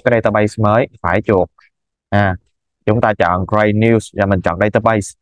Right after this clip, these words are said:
Ở đây thì mình sẽ chọn database á là Example Money to, to Money. Tức là quan hệ nhiều nhiều các bạn ha, quan hệ nhiều nhiều. Rồi mình chọn OK ở đây. Đó,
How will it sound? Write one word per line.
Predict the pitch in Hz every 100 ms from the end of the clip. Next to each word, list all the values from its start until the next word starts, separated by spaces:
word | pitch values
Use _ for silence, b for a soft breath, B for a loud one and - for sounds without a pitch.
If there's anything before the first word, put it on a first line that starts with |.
| _ _
Ở | - 131
đây | 127 120
thì | 120
mình | 107
sẽ | 95 117
chọn | 90 95
database | 110 117 113 110 113
á | 127
là | 117 98 92 90 - _ - - _ _ _
Example | - - 113 104 104 101 90 87 _ _ _ _ _ _ _ _ _ _
Money | 113 110 110 110 - _ _ _ _ _ _ _ _ _ -
to, | 110 110 110 B _ _ _ _ _ _ _
to | 113
Money. | 110 110 101 104 _ _ _ -
Tức | 160
là |
quan | 120 120
hệ | 107 87 101
nhiều | 113
nhiều | 107 104 135
các | 120
bạn | 110
ha, | 117
quan | 113 101
hệ | 95
nhiều | 98
nhiều. | 95 95 87 - _ _
Rồi | 110 101
mình | 95
chọn | 92 90
OK | 113 101
ở | 104 110
đây. | 107 - _ -
Đó, | 95 123